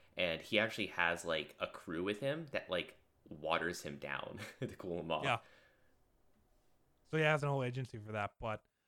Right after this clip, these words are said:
Speaker 2: I, I think overall, I love learning about the Japanese billboards, kinda going back to the beginning of the art, and that, like, of course, there's a whole big thing about this. Heroes are a huge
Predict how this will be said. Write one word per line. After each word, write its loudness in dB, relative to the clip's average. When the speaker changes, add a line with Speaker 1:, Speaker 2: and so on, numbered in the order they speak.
Speaker 2:
I, 10
I 8
think 6
overall, 10
I 10
love 8
learning 6
about 6
the 0
Japanese 0
billboards, 0
kinda -4
going 0
back 4
to -16
the -14
beginning 0
of 0
the 2
art, 2
and -2
that, 4
like, 4
of 0
course, 4
there's 6
a -2
whole 6
big 6
thing 6
about 4
this. -8
Heroes 4
are 4
a 2
huge -4